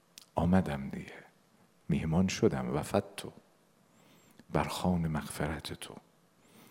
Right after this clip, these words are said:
و الی عفوک قصدت،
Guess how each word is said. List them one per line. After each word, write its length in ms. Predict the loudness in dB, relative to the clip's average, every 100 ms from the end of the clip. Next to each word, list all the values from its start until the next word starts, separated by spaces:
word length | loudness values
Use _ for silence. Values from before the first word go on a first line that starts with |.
| -20 -20 -20 -20 -20 -20 -20 _ 4
و 40 |
الی 220 | 8 10 8
عفوک 580 | 6 2 -2 -4 0
قصدت، 640 | -2 2 2 2 0 -6